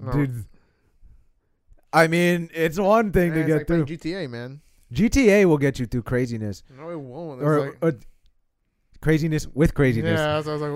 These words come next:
Speaker 1: what?
Speaker 2: Yeah, that's what I'm saying. Um, Bacon Boy said, "I want a red panda for a freaking pet." Yeah, when you get, like, a Mike Tyson house, then you could just get, "I want a lion. I want a red panda."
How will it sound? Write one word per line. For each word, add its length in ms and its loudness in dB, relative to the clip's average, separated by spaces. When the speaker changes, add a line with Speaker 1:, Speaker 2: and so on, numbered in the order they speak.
Speaker 1:
what? 80 -8
Speaker 2:
Yeah, 80 4
that's 160 0
what 100 0
I'm 100 0
saying. 420 -2
Um, 500 -2
Bacon 240 -2
Boy 120 2
said, 180 2
"I 40 4
want 200 2
a 60 2
red 220 2
panda 480 -2
for 240 -4
a 60 -4
freaking 400 -4
pet." 340 -4
Yeah, 140 0
when 80 -2
you 60 0
get, 100 2
like, 140 2
a 40 -2
Mike 200 -6
Tyson 340 -4
house, 320 -2
then 140 -10
you 80 -8
could 120 -8
just 160 -10
get, 140 -8
"I 40 -20
want 200 -8
a 20 -2
lion. 420 -4
I 60 -14
want 160 -8
a 20 -8
red 240 -4
panda." 460 -10